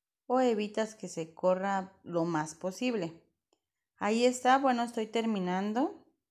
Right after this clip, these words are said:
de aplicar lo que es la capa de esmalte transparente. Bueno, pues esto es todo, les agradezco infinitamente.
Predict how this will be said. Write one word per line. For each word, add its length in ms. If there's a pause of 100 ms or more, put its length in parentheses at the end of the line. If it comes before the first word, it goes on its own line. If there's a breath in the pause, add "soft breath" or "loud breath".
(720)
de 200
aplicar 720 (840)
lo 280
que 380
es 200 (100)
la 280
capa 420
de 460
esmalte 560
transparente. 1000 (560)
Bueno, 420
pues 300
esto 320
es 200
todo, 300
les 220
agradezco 640
infinitamente. 1080